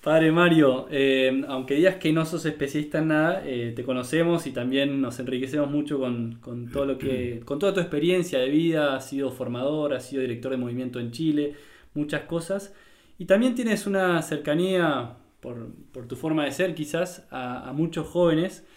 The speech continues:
Speaker 1: Y este podcast, bueno, está dirigido a jóvenes, nos escuchan muchos de ellos. Y, y vivimos en un mundo complejo, ¿no? Quizás distinto al mundo del siglo veinte que estaba el padre Kentenich. Pero ¿cómo definirías hoy el mundo que, que habita el joven de hoy?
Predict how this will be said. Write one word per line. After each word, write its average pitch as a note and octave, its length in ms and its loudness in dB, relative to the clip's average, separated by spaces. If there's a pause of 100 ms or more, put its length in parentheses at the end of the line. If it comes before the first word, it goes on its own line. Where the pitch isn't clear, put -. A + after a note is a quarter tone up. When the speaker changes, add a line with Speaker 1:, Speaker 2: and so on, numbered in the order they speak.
(340)
Speaker 1:
Y D#3 200 0
este E3+ 180 0
podcast, F3+ 400 0
bueno, D3+ 160 2
está D#3+ 140 -6
dirigido D3+ 400 0
a - 20 -2
jóvenes, B2 560 -2
nos A2+ 160 -14
escuchan C#3 420 -8
muchos C#3 300 -4
de D3 80 2
ellos. E3 400 -4 (580)
Y, E3+ 380 -4
y A3 60 -6
vivimos D#4+ 400 0
en E3+ 60 4
un G3+ 80 4
mundo A3+ 260 4
complejo, A#2+ 640 -2
¿no? C#3 240 -6
Quizás F3 420 -6
distinto F3+ 600 -2
al C3+ 80 2
mundo D#3 380 2
del B2 100 0
siglo C3+ 320 -4
veinte D3+ 480 0
que B2+ 80 -8
estaba C3+ 280 -6
el C3 40 -4
padre C3 300 -4
Kentenich. F#3 520 -4 (300)
Pero D#3+ 240 0
¿cómo A#3+ 200 -2
definirías E3+ 640 0
hoy F3 240 2
el C3+ 80 2
mundo E3+ 480 2
que, A#2+ 360 -2 (120)
que B2 100 -8
habita D3 220 -2
el C3+ 100 0
joven A#2+ 380 -4
de A2 100 -8
hoy? G#2+ 240 -10